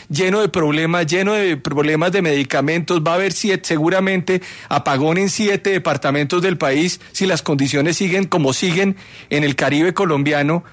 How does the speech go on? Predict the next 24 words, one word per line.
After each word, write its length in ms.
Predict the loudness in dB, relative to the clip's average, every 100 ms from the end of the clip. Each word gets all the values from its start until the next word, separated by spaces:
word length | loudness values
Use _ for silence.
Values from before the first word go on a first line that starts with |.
| -4
con 160 | 0 2
Afinia 400 | 2 0 2 0
y 60 |
con 180 | 0 0
Aire. 340 | 0 0 -2 -4 -16 -20 -10 -4
Eh, 480 | 0 0 0 -2 -4 _
imagínense 520 | 0 2 2 2 2
los 160 | 0 0
colombianos 720 | 0 2 2 2 2 0 -2 -2
en 180 | 0
esas 320 | 2 0 -2 0
condiciones 600 | 0 0 0 0 0 0
yendo 240 | 2 2
a 40 |
las 180 | 0 2
urnas 340 | 0 0 -2 -4 -14 -6
y 80 | -2
la 100 | 2
discusión 540 | 0 0 -4 0 0
no 120 | 0 0
sea 320 | 0 0 -2 -10 -6
por 160 | -2 2
el 80 | 2
omeprazol, 760 | 2 2 0 0 0 0 0